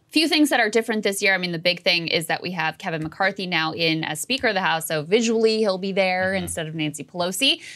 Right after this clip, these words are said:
Speaker 1: Signal of the fact that it is a different time in Washington, and frankly, all of the things that he's gonna lay out that he would theoretically wanna get done are obviously not gonna get done because of that reality.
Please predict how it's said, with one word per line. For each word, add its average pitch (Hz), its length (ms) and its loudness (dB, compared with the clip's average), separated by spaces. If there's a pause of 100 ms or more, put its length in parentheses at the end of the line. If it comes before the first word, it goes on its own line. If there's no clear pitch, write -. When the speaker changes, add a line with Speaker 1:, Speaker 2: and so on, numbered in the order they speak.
(240)
Speaker 1:
Signal 247 560 2
of 202 200 2
the 208 80 0
fact 196 380 0
that 190 140 2
it 180 120 -2
is 180 180 0
a 175 120 2
different 190 340 -4
time 185 280 0
in 180 120 -4
Washington, 165 720 -2
and 156 340 -2
frankly, 165 400 0
all 175 160 2
of 160 80 -4
the 165 80 -10
things 165 240 -2
that 175 100 -2
he's 160 140 -4
gonna 151 180 -2
lay 160 220 2
out 240 300 0
that 170 120 0
he 175 140 -4
would 156 160 -4
theoretically 160 560 -2
wanna 233 260 0
get 190 140 2
done 180 220 2
are 165 100 2
obviously 151 540 -4
not 143 220 -6
gonna 156 120 -6
get 143 160 -8
done 175 220 0
because 180 260 2
of 151 200 -10
that - 180 -6
reality. 247 580 4